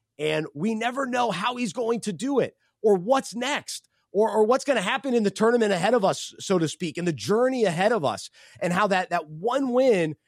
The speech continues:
is gonna lead to three more wins that we never could have imagined, or that one loss is actually gonna prepare us and humble us and set us up for the three or four wins ahead of us. And, and so I hope that, that, that we can all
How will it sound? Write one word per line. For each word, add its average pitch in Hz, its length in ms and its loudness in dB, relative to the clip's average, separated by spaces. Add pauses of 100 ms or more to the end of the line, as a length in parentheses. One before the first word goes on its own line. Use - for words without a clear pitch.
(100)
is 190 120 -2
gonna 214 180 2
lead 208 240 -2
to 175 100 -2
three 262 400 -10
more 247 300 4
wins 185 240 2
that 185 100 -4
we 170 120 -6
never 262 360 -4
could 240 160 0
have 220 80 -2
imagined, 175 560 -2 (340)
or 190 100 2
that 170 220 0
one 262 320 2
loss 226 340 4
is 180 80 -4
actually 233 260 -2
gonna 190 220 2 (240)
prepare 240 520 2
us 220 180 4
and 170 100 -2
humble 254 380 4
us 170 220 2
and 160 100 -4
set 254 280 -2
us 247 180 0
up 262 240 2 (300)
for 208 100 2
the 196 100 0
three 277 340 -2
or 247 100 4
four 240 260 4
wins 202 540 2 (360)
ahead 160 280 0
of 131 120 0
us. - 320 -12 (460)
And, 170 320 -2
and 156 140 -6
so 196 80 2
I 170 60 4
hope 220 220 0
that, - 140 0
that, 185 220 -8
that 175 120 -12
we 180 120 -6
can 175 120 0
all 175 480 4